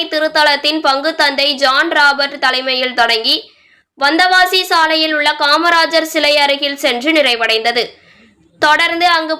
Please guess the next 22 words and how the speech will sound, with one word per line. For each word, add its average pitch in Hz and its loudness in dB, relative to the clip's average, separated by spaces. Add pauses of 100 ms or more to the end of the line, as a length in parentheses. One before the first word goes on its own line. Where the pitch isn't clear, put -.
போடப்பட்டிருந்த 320 0 (100)
மேடையில் 294 0
கண்டன 294 0 (140)
பொதுக்கூட்டம் 294 0
நடைபெற்றது. 233 -2 (640)
வேலூர் 339 2
மறை 311 0
மாவட்ட 311 0 (120)
முதன்மை 311 0 (100)
குரு 294 0 (140)
ஜான் 285 2
நிக்கோலஸ் 302 0
தலைமை 254 0
வகித்தார். 226 0 (520)
பங்கு 311 2 (100)
தந்தை 320 2 (120)
ஜான் 285 2
ராபர்ட், 254 0 (200)
விடியல் 349 0
சட்ட 294 0
மையம் 302 0
வழக்கறிஞர் 285 0